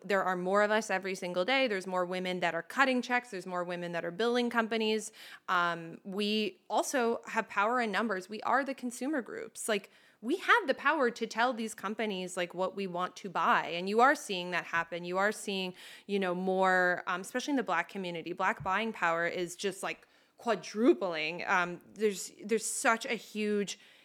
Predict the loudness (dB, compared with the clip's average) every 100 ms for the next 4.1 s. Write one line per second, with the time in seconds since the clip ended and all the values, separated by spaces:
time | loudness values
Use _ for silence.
0 | _ _ _ 0 2 2 0 0 0 0
1 | -4 -6 -6 -8 -4 -4 -4 -4 -4 -2
2 | -2 -2 -4 -8 -10 -16 -12 -14 -14 -16
3 | -14 -14 -8 0 2 2 0 -2 2 0
4 | 0